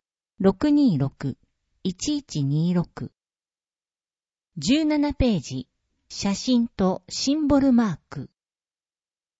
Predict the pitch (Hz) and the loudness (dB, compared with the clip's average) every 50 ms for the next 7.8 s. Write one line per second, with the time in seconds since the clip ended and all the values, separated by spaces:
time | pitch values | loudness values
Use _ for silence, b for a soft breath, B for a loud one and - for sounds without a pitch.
0 | _ _ _ _ _ _ _ - 277 302 311 - - 311 302 302 302 285 285 277 | _ _ _ _ _ _ _ -4 -4 -4 -4 -2 -2 0 0 2 2 2 2 2
1 | 254 214 180 170 165 165 - 220 226 214 - _ - 170 156 151 143 135 139 139 | 2 0 0 0 -2 -2 -2 -4 -4 -4 -6 _ -8 -6 -6 -4 -4 -6 -6 -8
2 | - _ _ _ _ _ - - - 180 175 - - 247 240 233 233 - - 180 | -8 _ _ _ _ _ -12 -6 -4 -4 -4 -2 0 0 0 0 -2 0 2 2
3 | 180 - - - - - - 269 302 311 302 294 302 302 302 294 294 294 285 285 | 2 2 0 -6 -10 -4 -2 -2 -2 0 0 0 2 2 2 0 0 0 -2 -4
4 | - - 180 165 160 151 - - - 160 185 202 - 185 175 185 - - 170 160 | -4 -6 -4 -4 -4 -4 -6 -4 -4 -4 -4 -2 -2 -2 -2 -2 -2 -2 -2 -2
5 | 160 156 - - 147 143 135 131 131 156 - - _ _ _ _ _ _ _ _ | -2 -2 -2 -4 -2 -2 -2 -2 -4 -4 -8 -10 _ _ _ _ _ _ _ _
6 | _ _ _ _ _ _ _ _ _ _ _ _ _ _ _ _ _ _ - - | _ _ _ _ _ _ _ _ _ _ _ _ _ _ _ _ _ _ -12 -8
7 | - - 202 214 - - 247 240 233 226 220 208 202 196 196 208 | -4 -2 -2 -2 -2 -2 -2 0 0 0 0 0 -2 -2 -4 -6